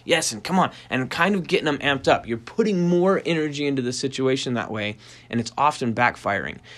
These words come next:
It's, it's against human nature, really, so, uh, it's understandable. Don't feel bad, but realize that you get what you pet, and the state of mind your dog is in when you are giving that affection is perpetuating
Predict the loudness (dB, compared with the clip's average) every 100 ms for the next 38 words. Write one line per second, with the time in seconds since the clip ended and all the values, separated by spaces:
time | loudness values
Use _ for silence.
0 | -4 -2 -2 -4 -2 -2 -4 -4 -2 2
1 | 4 4 2 4 6 8 6 4 0 -2
2 | -2 -4 2 4 4 0 -2 2 2 2
3 | 2 2 0 2 2 2 0 0 0 -2
4 | 4 6 6 4 0 -2 -4 -10 -20 -20
5 | -2 0 4 6 8 8 8 6 2 -4
6 | -20 -18 0 0 0 -4 -2 -2 2 2
7 | 2 2 2 0 -2 -2 0 0 -6 -20
8 | -20 _ -4 -2 2 4 4 4 4 2
9 | 0 2 4 2 -2 -2 0 0 0 -2
10 | 0 -2 -4 -4 -2 0 -2 -2 -6 -10
11 | -2 0 2 0 -2 -2 -4 -4 -6 -6
12 | -8 -8 -12 -14 -8 -4 -2 -2 -2 -2
13 | -4 -8